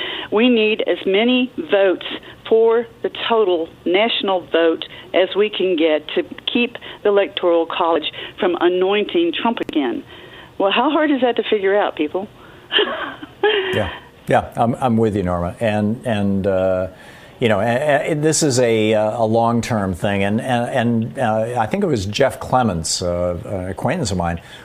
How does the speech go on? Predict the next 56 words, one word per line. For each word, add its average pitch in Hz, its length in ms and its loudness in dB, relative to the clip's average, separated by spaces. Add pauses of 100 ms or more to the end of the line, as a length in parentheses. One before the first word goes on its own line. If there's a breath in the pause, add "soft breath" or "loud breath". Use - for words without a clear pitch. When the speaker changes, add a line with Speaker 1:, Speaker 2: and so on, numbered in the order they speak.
Speaker 2:
who 123 100 0
wrote 110 160 4
a 101 40 0
book 104 160 0
called 104 200 0
The 101 60 -2
Gangs 104 420 0
of 90 80 -2
America, 92 720 -2
you 120 80 -2
know, 110 100 0
basically 131 560 -2
about 95 420 -2
this. 80 320 -4
And, 107 100 -4
and 123 280 -2
it's 107 120 -4
not 147 180 2
just, 127 300 -2 (320 loud breath)
I 123 80 0
mean, 113 160 4
it 123 180 2
goes 127 180 4
back 113 220 2
a 98 80 -2
hundred 98 320 0
years. 90 300 0
It's 85 120 -6
about 101 220 0
the 107 100 -2
rise 110 540 2
of 95 140 -4
conservative 104 800 -2
power, 104 440 2
the 92 100 -2
rise 101 260 0
of 98 120 -4
corporate 113 420 -2
power, 98 340 0
the 92 100 -4
rise 101 280 -2
of 92 80 -8
oligarch 98 520 -2
power 98 280 -2
in 87 40 -4
America, 92 460 -4 (340 loud breath)
and 117 100 0
their 107 100 4
use 110 260 2
of 101 60 -2
the 92 60 -2
Supreme 98 360 -4
Court 90 240 -4
to 95 80 -6
get 92 220 -2
there. 85 180 -4